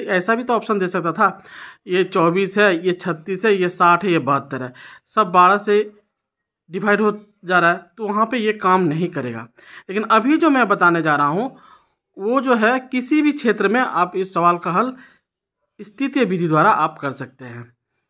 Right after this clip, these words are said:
तो क्या करना है, सबसे पहले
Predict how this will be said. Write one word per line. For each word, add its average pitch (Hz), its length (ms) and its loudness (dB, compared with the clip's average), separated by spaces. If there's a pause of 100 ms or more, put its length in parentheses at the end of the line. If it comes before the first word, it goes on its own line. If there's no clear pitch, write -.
(260)
तो 175 60 -12
क्या 220 180 0
करना 233 300 2
है, 269 160 0 (1160)
सबसे 202 300 0
पहले 208 360 2